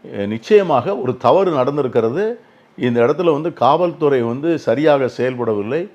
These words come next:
காவல்துறையினுடைய கருப்பாடுகள் சில சமூக விரோதிகளோடு சேர்ந்து கொண்டுதான் இவ்வளவு பெரிய உயிரிழப்புகளுக்கு காரணம் என்பதை முதலமைச்சர் பகிரங்கமாக ஒத்துக்கொண்டார். ஆகவே இது வந்து, இதுக்கு வந்து, அஹ், வேற விளக்கமே தேவையில்லை.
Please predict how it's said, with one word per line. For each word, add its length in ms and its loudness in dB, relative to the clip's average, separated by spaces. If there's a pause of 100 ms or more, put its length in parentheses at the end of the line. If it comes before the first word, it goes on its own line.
(420)
காவல்துறையினுடைய 880 2
கருப்பாடுகள் 840 2 (280)
சில 260 2
சமூக 380 2
விரோதிகளோடு 520 0
சேர்ந்து 440 -2
கொண்டுதான் 500 -4 (280)
இவ்வளவு 320 0
பெரிய 140 0
உயிரிழப்புகளுக்கு 840 -2
காரணம் 460 0
என்பதை 380 -4 (440)
முதலமைச்சர் 460 -4
பகிரங்கமாக 600 -2
ஒத்துக்கொண்டார். 540 -8 (1200)
ஆகவே 460 0
இது 140 -2
வந்து, 560 0 (120)
இதுக்கு 280 -4
வந்து, 440 -2 (320)
அஹ், 300 4
வேற 200 6
விளக்கமே 520 0
தேவையில்லை. 500 -2